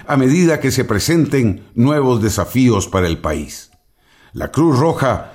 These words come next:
se basa en la filosofía fundamental de que los principios fundamentales como base doctrinal que unen con coherencia a todo el movimiento internacional de la Cruz Roja y Media Luna Roja pueden hacer del país un mejor lugar para vivir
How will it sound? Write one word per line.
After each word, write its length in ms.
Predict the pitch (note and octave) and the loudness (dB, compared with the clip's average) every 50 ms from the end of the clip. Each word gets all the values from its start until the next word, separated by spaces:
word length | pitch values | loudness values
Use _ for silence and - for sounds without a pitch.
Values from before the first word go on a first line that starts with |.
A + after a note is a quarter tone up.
| - - | -20 -16
se 180 | - - - F#2+ | -8 -4 -2 0
basa 360 | G#2 C3 C#3+ B2+ - C3+ B2+ | 2 2 0 0 -2 0 0
en 80 | A#2+ | 0
la 80 | A#2 G#2+ | 0 0
filosofía 680 | G2+ - A#2+ A2+ G#2 G2 - A2+ G2+ - C3+ C#3 C3+ A2+ | 0 0 0 0 0 0 -2 -4 -2 0 0 2 2 0
fundamental 960 | - - A2+ A2 G2+ G2 F#2+ E2+ E2 D#2 D2+ - B2 C#3+ D3 C3+ A#2+ - - - _ _ _ - | 0 0 0 2 2 2 0 0 -2 -4 -2 -2 0 0 2 0 0 -2 -6 -16 _ _ _ -6
de 140 | - G#2+ | -4 -2
que 120 | - B2 B2+ | 0 0 0
los 180 | C3 B2 B2 | 0 0 -2
principios 680 | - C#3 C#3 C3 B2 A#2+ - A3 A3+ A3+ G#3 F#3+ E3 - - | 0 0 2 2 2 2 2 0 -2 0 0 -2 -2 0 0
fundamentales 920 | D3+ D#3 C#3 C3+ C3 B2 A#2+ A#2 G#2+ - - - A2+ F2 D2+ C#2 - - | 0 2 2 2 2 2 2 0 0 0 -2 -2 -2 -2 -4 -6 -10 -12
como 280 | - - F#2 E2+ F2+ G2 | -10 -6 -4 -2 0 0
base 320 | A#2+ D3+ D3+ C#3+ - A2+ | 0 0 0 0 0 0
doctrinal 760 | F#2+ E2+ D#2 - - F#2+ F#2 G2 A2+ C3 C3+ A#2+ G#2 F2 - - - - - - - | 0 0 -2 -4 -4 -2 0 0 2 2 2 0 0 0 -2 -6 -14 -20 -20 -10 -4
que 100 | - A2 | -2 0
unen 640 | A2+ D#3 G#3+ A#3 G#3 D#3+ A#2+ F2+ D#2+ D2 - - - _ _ - | 2 2 2 2 2 2 2 0 -2 -4 -6 -12 -20 _ _ -4
con 180 | - F#2 F2+ | -2 0 0
coherencia 840 | E2+ - G#2+ G#2+ A#2+ D#3 F3 F3 D#3 C3+ - - D3 C3 A2+ - - | 0 0 0 0 2 2 2 2 2 2 2 0 0 0 0 -2 -2
a 240 | B2 A2+ G#2 - - | -4 -4 -4 -4 -4
todo 260 | - G3 G#3 F#3+ E3 | -2 0 0 2 2
el 80 | D#3 C#3 | 2 2
movimiento 560 | B2+ A#2 A2+ G#2+ A2 A#2+ C3+ D3 C#3+ C3+ - C3 | 2 2 2 2 4 4 4 2 2 2 2 2
internacional 720 | A#2 G#2 - A2+ G#2+ A2+ G#2+ F#2 - G2+ A#2 C#3 C#3+ C3 | 0 0 0 0 0 0 -2 -2 -2 -2 0 0 0 0
de 60 | A2+ | 0
la 120 | G#2 G2 F#2 | 0 -2 -2
Cruz 220 | - A2+ A2+ G2 | -2 -2 0 0
Roja 460 | A2 C#3+ E3 E3 - C3+ A#2+ F2 - - - _ _ - | 0 0 0 0 0 -2 -2 -2 -4 -6 -12 _ _ -2
y 100 | C#3+ B2 | 0 2
Media 360 | G#2 C3 D3+ C#3+ A#2 G#2 F#2 | 2 2 2 2 2 2 2
Luna 260 | A2 C3+ B2+ G2 B2+ | 2 2 2 0 0
Roja 540 | A#2 C#3+ E3+ - - D3+ B2+ G2+ - - - - - - _ - - - | 0 0 -2 -2 -2 -2 -4 -4 -6 -10 -16 -20 -20 -20 _ -20 -8 -2
pueden 340 | - C#3 D#3 E3 D#3+ D#3+ | 0 0 2 2 2 2
hacer 320 | D#3+ D3 - - F3 E3+ D#3 | 2 0 0 0 0 0 2
del 160 | D#3+ D#3 C#3 | 2 0 0
país 640 | C#3+ D3 D3+ E3 F3+ F3 D3+ B2 - - - _ _ | 0 0 2 2 2 2 2 0 -4 -10 -16 _ _
un 180 | - F#3+ D#3 | 0 2 2
mejor 320 | C#3 C3+ B2+ B2+ D#3+ D3+ B2 | 2 2 0 0 -2 0 2
lugar 400 | A#2+ B2 G#2 B2 C3 A#2+ A2+ - | 2 2 2 2 0 -2 -2 -2
para 180 | A#2 A2+ A2+ | 0 0 2
vivir 520 | G#2+ G#2+ G#2 G#2 C3 E3+ F3+ B2 - - | 2 2 2 4 4 4 2 0 -2 -8